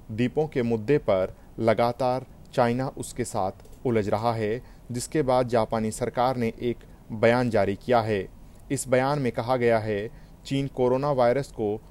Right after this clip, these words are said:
क्षेत्र में अपना वर्चस्व कायम करने के लिए प्रयोग कर रहा है।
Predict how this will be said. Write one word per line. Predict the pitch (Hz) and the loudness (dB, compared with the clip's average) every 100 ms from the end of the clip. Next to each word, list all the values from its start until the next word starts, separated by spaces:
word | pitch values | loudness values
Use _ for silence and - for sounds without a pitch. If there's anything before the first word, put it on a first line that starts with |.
| - - - - - - - - | -20 -20 -20 -20 -20 -20 -20 -8
क्षेत्र | - 139 160 | -2 0 0
में | 139 110 | 0 0
अपना | - 107 123 117 | -2 -2 0 0
वर्चस्व | 107 117 - 151 - 120 | 0 -4 -2 -6 -4 -8
कायम | - 113 113 113 | 0 2 0 -2
करने | 127 120 143 | -4 -2 -4
के | 123 104 | -2 -4
लिए | 98 98 104 - - - | -2 -6 -8 -18 -12 -4
प्रयोग | 120 127 - | 0 0 2
कर | 110 | 0
रहा | 104 117 | 2 2
है। | 113 104 92 | 0 -2 -6